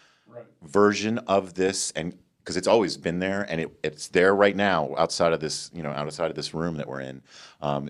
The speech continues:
Speaker 2: in spades, I think. But you can, it can be eroded, and things be-, can become transactional, and things can,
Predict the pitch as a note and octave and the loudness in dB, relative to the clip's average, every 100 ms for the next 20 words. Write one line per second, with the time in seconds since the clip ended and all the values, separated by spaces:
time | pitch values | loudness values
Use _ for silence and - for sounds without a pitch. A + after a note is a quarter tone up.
0 | - D2+ D2 - G#2+ A2+ G2 - D2 - | -10 -8 -8 -4 0 0 0 -4 -6 -6
1 | D2 D2 - D#2 - F#2+ - E2+ D#2 _ | -8 -4 -2 -2 -2 -8 -6 -8 -8 _
2 | _ G#2 - A2 F#2+ F2+ D2 C2+ A#1+ G1+ | _ -8 -2 -2 0 0 0 -4 -6 -12
3 | _ _ _ _ _ E2 E2+ G#2+ G#2+ G2+ | _ _ _ _ _ -8 -4 0 0 -2
4 | - F#2 - F#2 E2 E2 - D#2+ D2+ E2+ | -8 -14 -8 -6 -6 -6 -4 -4 -4 -8
5 | D#2 D2+ D2 D2 D#2 C#2 C2+ - E2 E2 | -4 -2 -2 -4 -10 -10 -10 -10 -10 -8
6 | - D2+ | -10 -12